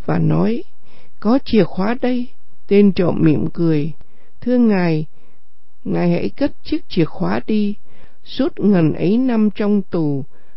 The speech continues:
không ngày nào là tôi không nghĩ đến ngài. Ngài là người duy nhất tử tế với tôi trong đời.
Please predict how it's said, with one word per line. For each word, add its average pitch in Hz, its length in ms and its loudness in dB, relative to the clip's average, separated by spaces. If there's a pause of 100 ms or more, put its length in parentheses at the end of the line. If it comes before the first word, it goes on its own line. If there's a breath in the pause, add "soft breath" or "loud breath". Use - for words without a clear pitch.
(120)
không 247 300 4
ngày 170 220 4
nào 151 380 2
là 156 280 -2
tôi 202 200 2
không 208 360 2
nghĩ 180 200 2
đến 202 300 2
ngài. 160 400 0 (640 soft breath)
Ngài 196 280 2
là 196 140 2
người 190 340 6
duy 254 260 4
nhất 269 220 6 (140)
tử 151 320 2
tế 190 240 2
với 262 300 -2
tôi 214 300 4
trong 196 340 4
đời. 151 360 0